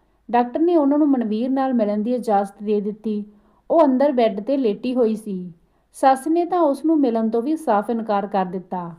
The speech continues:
ਉਹਨਾਂ ਦੇ ਖਿਆਲ ਵਿੱਚ ਜੇ ਉਸਨੇ ਤੀਜੀ ਬੇਟੀ ਪੈਦਾ ਕੀਤੀ ਹੈ ਤਾਂ ਇਸ ਵਿੱਚ ਉਸ ਦਾ ਹੀ ਦੋਸ਼ ਸੀ। ਨਨਾਣਾ ਵੀ ਮੂੰਹ ਬਣਾ ਕੇ ਬਾਹਰ ਸੱਸ ਦੇ ਕੋਲ ਹੀ ਬੈਠੀਆਂ ਰਹੀਆਂ। ਜਗਰੂਪ ਕੁਝ ਦੇਰ ਸੋਚਦਾ ਰਿਹਾ ਤੇ ਫਿਰ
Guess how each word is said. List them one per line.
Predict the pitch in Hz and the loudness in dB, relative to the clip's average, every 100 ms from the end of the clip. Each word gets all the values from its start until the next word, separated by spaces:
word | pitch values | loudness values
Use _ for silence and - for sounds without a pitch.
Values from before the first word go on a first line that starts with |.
| _ _ _ _ _ _ _ - | _ _ _ _ _ _ _ 2
ਉਹਨਾਂ | 294 320 359 | 6 6 4
ਦੇ | 381 | 0
ਖਿਆਲ | - 269 240 | 4 6 6
ਵਿੱਚ | 240 254 | 4 0
ਜੇ | 233 247 254 | -2 2 2
ਉਸਨੇ | 262 285 320 | 2 0 0
ਤੀਜੀ | 262 220 262 | -2 -4 -2
ਬੇਟੀ | 262 269 269 | 0 0 0
ਪੈਦਾ | 262 226 220 | 0 2 2
ਕੀਤੀ | 233 226 220 240 | -2 -6 -4 -2
ਹੈ | 240 | -2
ਤਾਂ | 240 | -2
ਇਸ | 269 247 247 | -4 -4 -2
ਵਿੱਚ | 254 247 | -4 -4
ਉਸ | - 240 240 | -4 -4 -2
ਦਾ | 262 | -2
ਹੀ | 254 277 | -2 -2
ਦੋਸ਼ | 208 196 208 | 0 0 -2
ਸੀ। | - 220 190 180 - _ _ 233 | -6 -6 -6 -8 -14 _ _ -2
ਨਨਾਣਾ | 254 254 269 311 | 0 2 2 2
ਵੀ | 349 | 2
ਮੂੰਹ | 285 247 277 | 0 0 2
ਬਣਾ | 277 220 196 | 2 0 0
ਕੇ | 240 | -2
ਬਾਹਰ | 240 277 330 | 2 2 2
ਸੱਸ | 247 220 220 | 0 -2 -2
ਦੇ | 233 | -6
ਕੋਲ | 262 233 214 | -2 0 0
ਹੀ | 220 | 0
ਬੈਠੀਆਂ | 233 226 214 214 214 | 0 0 0 -2 -2
ਰਹੀਆਂ। | 196 196 214 180 - _ - - - - - | -2 -2 -4 -6 -10 _ -20 -20 -20 -20 -14
ਜਗਰੂਪ | 254 349 311 247 233 233 240 - - | -4 -2 2 2 2 0 -6 -8 0
ਕੁਝ | 311 330 | 4 4
ਦੇਰ | 330 285 254 | 4 2 2
ਸੋਚਦਾ | 302 262 240 233 247 | 2 2 2 2 2
ਰਿਹਾ | 226 190 208 - - - - | 2 0 -2 -8 -20 -10 -4
ਤੇ | |
ਫਿਰ | 381 392 | 0 2